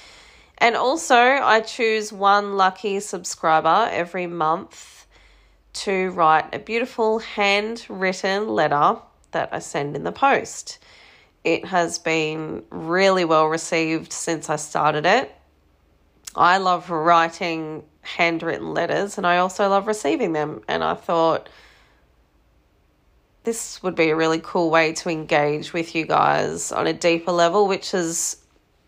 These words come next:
my whole desire. I wanna create community.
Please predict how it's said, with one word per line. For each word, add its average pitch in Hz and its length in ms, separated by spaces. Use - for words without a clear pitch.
my 165 380
whole 165 260
desire. 151 640
I 160 100
wanna 156 200
create 156 440
community. 165 720